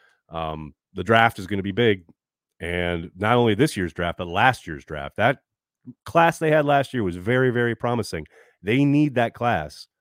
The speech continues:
the twenty twenty-one class, to continue to improve upon the strong showing they had, for the most part, their rookie season. 'Cause Jordan Love's support, that's where it's gonna come from.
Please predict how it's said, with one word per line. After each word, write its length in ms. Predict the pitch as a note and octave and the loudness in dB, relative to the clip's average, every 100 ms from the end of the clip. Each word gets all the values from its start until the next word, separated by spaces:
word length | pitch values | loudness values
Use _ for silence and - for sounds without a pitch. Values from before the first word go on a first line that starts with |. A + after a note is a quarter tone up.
| _ _ _ _ | _ _ _ _
the 80 | E2 | -16
twenty 320 | D#2+ A2+ A2+ | -8 -4 -4
twenty-one 400 | - A2 G#2 A2 | -4 -4 0 -2
class, 300 | G#2 E2+ D#2 | -2 -8 -10
to 120 | - G2+ | -10 -10
continue 600 | G#2 F2+ A#2 B2 A#2 G2+ | -10 -8 -6 -4 -4 -4
to 140 | F#2 | -6
improve 420 | E2 - G#2+ F#2+ | -6 -2 -2 -2
upon 420 | D#2 D#2+ D#2 D2+ - _ _ | -6 -10 -8 -10 -14 _ _
the 120 | F2 D#2+ _ _ | -12 -12 _ _
strong 440 | - - A2+ G2+ F2+ | -20 -2 2 2 0
showing 340 | - F#2+ D#2+ | -4 -4 -4
they 160 | E2 D2+ | -8 -8
had, 320 | D#2+ D#2 C#2+ | -6 -6 -8
for 100 | F#2+ | -10
the 80 | E2+ | -6
most 240 | D#2+ - | -8 -8
part, 280 | E2+ D2+ C#2+ _ _ _ | -8 -8 -8 _ _ _
their 120 | E2 | -6
rookie 280 | D#2+ D#2 D2 | -4 -6 -14
season. 400 | - C#2+ C2+ C2+ _ _ _ _ F#2+ | -16 -16 -16 -20 _ _ _ _ -10
'Cause 200 | F2 F#2 _ E2+ | -8 -12 _ -6
Jordan 300 | G2 A2+ A#2 | 4 4 6
Love's 400 | B2 A#2 A2 - - | 4 2 -4 -16 -10
support, 640 | - G#2+ - D#3 G#2 - _ _ | -10 -10 -6 0 0 -2 _ _
that's 240 | G2+ - | -12 -8
where 140 | C3 A#2 | -6 -4
it's 80 | |
gonna 180 | - G#2 | -6 -8
come 220 | - A2 | -6 -6
from. 280 | G2 C2 - | -6 -14 -20